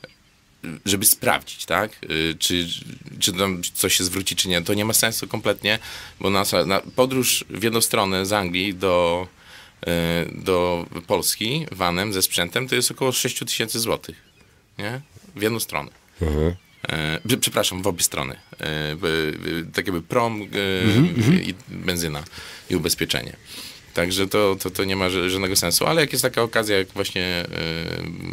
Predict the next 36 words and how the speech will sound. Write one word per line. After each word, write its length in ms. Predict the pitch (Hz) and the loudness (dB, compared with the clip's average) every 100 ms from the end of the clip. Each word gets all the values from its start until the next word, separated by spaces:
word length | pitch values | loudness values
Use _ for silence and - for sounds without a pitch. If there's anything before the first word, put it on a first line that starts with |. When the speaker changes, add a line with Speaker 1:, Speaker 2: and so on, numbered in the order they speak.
| 87 | -6
Speaker 1:
podczas 280 | 90 - - | -4 -2 -2
której 200 | 95 92 | 0 0
możemy 340 | 87 92 90 | 0 -2 -2
się 80 | 92 | -4
pokazać 400 | - 90 87 85 | -4 -2 0 -2
na 100 | 85 | -2
wielkim 260 | 85 85 - | -2 -4 -8
fita-, 440 | 90 - 80 80 | -8 0 0 0
finale, 400 | - 95 80 98 117 - - - - - | -2 0 0 -2 -6 -16 -18 -18 -18 -4
e, 280 | - 78 76 | 0 2 2
i 80 | 85 | 2
zagrać 320 | 85 85 85 | 2 0 -2
jeszcze 140 | 87 | -2
drugi 260 | 92 87 80 | -2 -2 0
koncert, 280 | 82 85 85 | -2 0 0
a 40 | |
przy 160 | - 120 | 2 2
okazji 380 | 113 101 87 | 2 0 0
nagrać 300 | 82 101 87 | -2 -2 -2
perkusję 500 | - 92 - 107 92 | -4 -4 0 0 0
na 100 | 85 | -2
płytę, 400 | 90 87 80 87 104 - - - - | -2 -4 -4 -6 -8 -16 -20 -12 0
bo 60 | 87 | 2
Speaker 2:
Aha. 40 | |
Speaker 1:
robimy 280 | 78 87 98 | 4 4 4
wszystko 340 | 151 139 123 | 4 4 2
po 60 | 113 | 2
prostu, 360 | 117 113 120 | 0 0 0
wiesz, 340 | 120 95 82 - 101 107 | 2 2 2 0 0 -2
skompresujemy 720 | - 113 113 117 120 113 110 | -2 -2 0 2 4 2 2
to 100 | 107 | 0
na 120 | 113 | 2
maksa, 300 | 113 127 135 | 2 0 -2
żeby 160 | 127 | -4
wykorzystać 500 | 127 135 127 127 120 | -2 0 2 0 -2
czas 260 | - 110 | 0 0